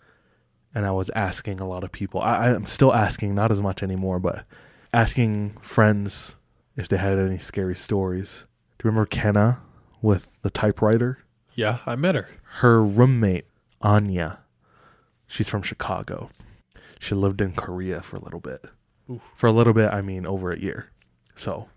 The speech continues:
Speaker 1: kind of a lot of bit. I don't know, decent amount of time.
Speaker 2: Uh-huh.
Speaker 1: Enough to know the lay of the land,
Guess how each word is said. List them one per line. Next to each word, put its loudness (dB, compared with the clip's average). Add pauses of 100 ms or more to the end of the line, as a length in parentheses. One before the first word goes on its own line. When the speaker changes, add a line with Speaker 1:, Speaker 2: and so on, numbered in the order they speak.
(160)
Speaker 1:
kind 0
of -2
a -2
lot -6
of -8
bit. -4 (480)
I -4
don't 4
know, 2
decent 2
amount 6
of 0
time. -4 (380)
Speaker 2:
Uh-huh. -16
Speaker 1:
Enough 6
to 2
know -2 (220)
the -4
lay 0
of -6
the -4
land, -8